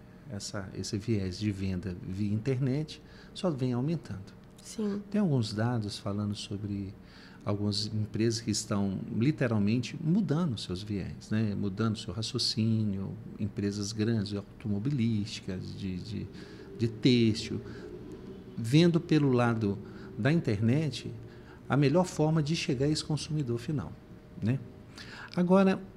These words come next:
Speaker 1: falando sobre, eh, saindo dessa área, assim,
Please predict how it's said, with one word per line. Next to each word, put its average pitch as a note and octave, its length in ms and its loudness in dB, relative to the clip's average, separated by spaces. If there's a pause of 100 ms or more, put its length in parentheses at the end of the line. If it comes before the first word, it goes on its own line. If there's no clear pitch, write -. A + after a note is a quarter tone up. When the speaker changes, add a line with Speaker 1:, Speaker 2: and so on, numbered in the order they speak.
(240)
Speaker 1:
falando A3+ 480 8
sobre, F#3 1000 4
eh, A#2 640 6
saindo C#3+ 480 4
dessa C#3+ 320 4
área, B2+ 220 4
assim, A2 500 4